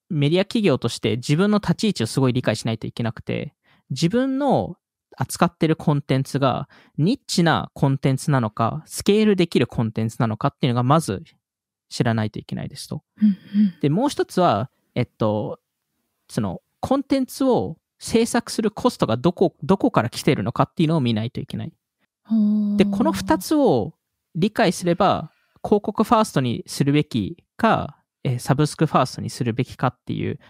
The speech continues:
Speaker 1: のが分かりますと。で、えっと、ほとんどの多分今のメディア企業っ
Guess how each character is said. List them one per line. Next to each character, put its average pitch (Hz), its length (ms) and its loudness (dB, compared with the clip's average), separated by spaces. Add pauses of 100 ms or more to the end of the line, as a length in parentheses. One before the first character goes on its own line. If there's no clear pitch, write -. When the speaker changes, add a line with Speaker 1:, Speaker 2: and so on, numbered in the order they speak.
Speaker 1:
の 151 80 -4
が 180 160 2
分 - 100 -6
か 107 120 -4
り - 80 -8
ま 110 120 -8
す - 100 -18
と。 - 180 -10 (640)
で、 240 120 2
え 123 40 0
っ 131 40 -4
と、 - 360 -2
ほ - 180 -4
と 320 160 0
ん 240 80 0
ど 131 120 0
の 113 220 0
多 - 120 -4
分 117 120 -2
今 151 200 2
の 117 80 0
メ 117 100 0
デ 120 80 0
ィ 120 60 0
ア - 20 -2
企 135 160 -6
業 110 140 -6
っ - 60 -12